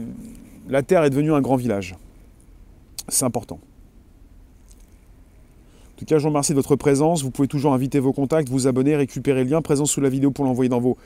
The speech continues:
réseaux sociaux, groupes, pages et profils. Et puis, si vous arrêtez de trouver des excuses,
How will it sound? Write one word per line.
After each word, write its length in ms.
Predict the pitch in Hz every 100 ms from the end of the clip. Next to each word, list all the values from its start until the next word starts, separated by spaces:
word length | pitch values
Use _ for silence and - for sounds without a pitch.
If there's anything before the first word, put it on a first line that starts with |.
| - -
réseaux 480 | 104 110 165 170 156
sociaux, 400 | 151 165 - 160
groupes, 240 | 120 139 131
pages 180 | 135
et 80 | 131
profils. 600 | 110 131 - 156 175 202 - - - - - - -
Et 140 | 127
puis, 240 | - 151 147
si 180 | -
vous 400 | 147 151 147 139
arrêtez 320 | 156 156 139 165
de 80 |
trouver 300 | - - 151
des 180 | 143 143
excuses, 480 | 156 - 175 160